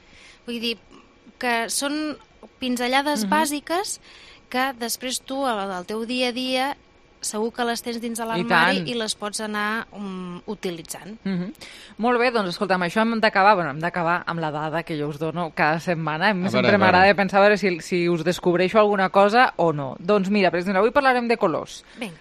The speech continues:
Speaker 2: Eh? Ja que has dit, no? Fugim avui del negre, no?
Speaker 1: Mm.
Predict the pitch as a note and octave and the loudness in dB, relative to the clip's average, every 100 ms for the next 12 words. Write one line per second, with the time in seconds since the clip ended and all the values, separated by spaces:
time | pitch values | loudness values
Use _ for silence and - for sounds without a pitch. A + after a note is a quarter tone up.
0 | _ G3 C4+ G3 F#3+ F3+ F3 F#3 E3 A#3+ | _ 0 2 2 2 2 2 2 2 -2
1 | - G3 F#3+ A3+ B3 A#3+ A#3 A#3 A#3 B3 | 0 0 0 0 2 0 0 0 0 0
2 | A#3 A3+ A#3+ C4 | 0 -2 -2 -4